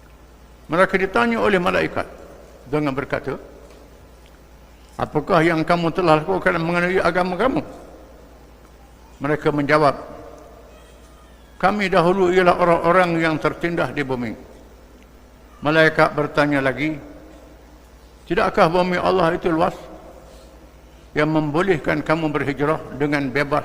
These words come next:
padanya?" Maka orang-orang yang semikian itu keadaannya,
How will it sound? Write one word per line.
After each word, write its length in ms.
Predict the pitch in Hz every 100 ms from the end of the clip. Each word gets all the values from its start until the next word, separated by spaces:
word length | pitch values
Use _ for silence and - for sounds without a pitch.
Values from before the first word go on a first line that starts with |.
| -
padanya?" 420 | 139 135 123 165 - - - - - - - - - - - - - - -
Maka 320 | 147 139 156
orang-orang 720 | 151 151 139 139 165 180 165
yang 80 | 151
semikian 400 | 151 139 - 139 143
itu 240 | 147 139
keadaannya, 720 | - 135 131 139 131 120 151